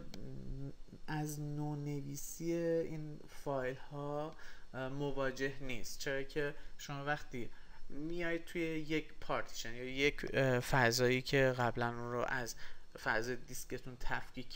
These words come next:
کردین میبریدش توی یه ف-، اه، زیر شاخهٔ دیگه، اون عملاً فایل ها رو کپی نمی‌کنه اونجا بعد بخواد فایل رو پاک بکنه،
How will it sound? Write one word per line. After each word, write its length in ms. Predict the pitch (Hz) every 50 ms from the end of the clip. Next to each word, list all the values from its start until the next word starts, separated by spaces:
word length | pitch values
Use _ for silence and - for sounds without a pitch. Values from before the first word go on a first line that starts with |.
| - -
کردین 380 | - 127 117 113 - - - -
میبریدش 540 | - 170 180 180 175 156 151 139 139 135 -
توی 160 | - - 147 143
یه 120 | 143 143
ف-، 40 | 139 - - - - 175 151 139
اه، 400 | 135 135 135 135 131 131 131 127 127 - -
زیر 300 | 131 131 139 139 139 139
شاخهٔ 540 | - - 151 139 147 - - 151 143 143 147
دیگه، 640 | 143 - 156 151 156 185 196 202 185 175 170 165 165 - - - - - - -
اون 120 | 214 226
عملاً 600 | 208 190 170 165 165 165 160 165 170 180 185 190 - - - - - -
فایل 380 | - - 160 151 147 147 147
ها 220 | 143 147 156 160 165
رو 480 | 170 175 175 175 180 180 175 175 170 - - - -
کپی 320 | 156 151 - - - 185
نمی‌کنه 500 | 180 185 170 151 135 - - 139 127 127
اونجا 440 | 123 - 135 131 123 120 123 117 113
بعد 260 | - 123 117 113 -
بخواد 280 | 110 110 - 117 113 - - -
فایل 200 | - 127 120 117
رو 140 | 127 127 123
پاک 420 | - - - 127 120 - - -
بکنه، 400 | - 110 - - 117 92 - -